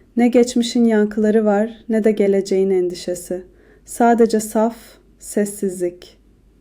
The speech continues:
sadece huzur. Bu sessizlikte kalbine dokun, şükret ve kendine fısılda.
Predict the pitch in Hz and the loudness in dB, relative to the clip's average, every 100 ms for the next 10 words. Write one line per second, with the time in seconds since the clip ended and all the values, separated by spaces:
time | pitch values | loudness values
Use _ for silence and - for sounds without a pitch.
0 | _ - - 214 202 190 196 196 180 175 | _ -6 0 0 0 -2 -2 -4 -4 -6
1 | 175 - _ _ _ _ _ _ _ _ | -8 -14 _ _ _ _ _ _ _ _
2 | _ _ _ _ _ _ _ _ 285 277 | _ _ _ _ _ _ _ _ -4 2
3 | 277 269 247 226 247 247 240 233 220 220 | 2 2 -2 -2 0 -2 0 0 2 2
4 | 220 196 190 - 180 180 - _ _ - | 2 0 -4 -6 -8 -10 -20 _ _ -12
5 | - 240 - 180 175 - - _ _ 220 | -6 -6 -4 -6 -6 -16 -20 _ _ -4
6 | 220 226 220 214 220 226 226 - 202 190 | -4 0 2 2 2 0 -4 -8 -6 -4
7 | 180 180 | -4 -6